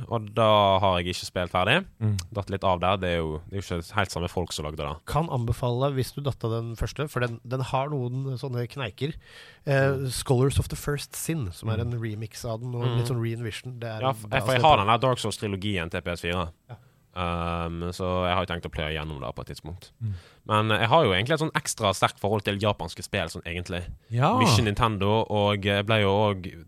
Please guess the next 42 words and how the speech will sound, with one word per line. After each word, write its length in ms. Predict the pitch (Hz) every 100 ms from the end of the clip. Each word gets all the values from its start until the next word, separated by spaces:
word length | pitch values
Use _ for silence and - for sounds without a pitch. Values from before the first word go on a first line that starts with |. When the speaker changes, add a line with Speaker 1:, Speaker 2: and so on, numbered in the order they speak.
| -
Speaker 1:
tidlig 380 | 107 104 104 95
fan 420 | - 104 95 90
av 300 | - 87 85
Final 220 | 104 95
Fantasy-serien. 760 | - 117 98 135 147 165 165 139 -
Speaker 2:
Ikke 340 | 120 - 110
sant. 240 | 104 98 92
Speaker 1:
Eh, 480 | 110 107 107 104 104
jeg 60 |
husker 160 | 107 104
jeg 80 | 101
skaff-, 240 | 107 98 - - -
kjøpte 540 | - 101 - 101 95 92
Final 180 | 104 95
Fantasy 320 | 95 - 92
sju 480 | - - 101 110 117 -
til 160 | 92
P 120 | - 87
S 200 | 87 -
tre 560 | - - - 127 135 143 - -
via 140 | 107
Speaker 2:
Mm. 20 | 104
Speaker 1:
sånn 160 | 104
her, 180 | 104 101
eh, 460 | 98 92 92 87 90
jeg 100 | 90
håper 160 | -
å 20 | 90
si, 160 | 87
ja, 140 | 73 85
P 180 | - 98
S 140 | 95
en-versjonen 420 | 95 85 80 85
da, 80 | 104
så 160 | 98 101
klart. 300 | 98 - - - - - - _
Og 80 | 110
der 100 | 113
kom 240 | - 117 107
jeg 220 | 101 -
til, 200 | - 113
jeg 340 | 107 101 95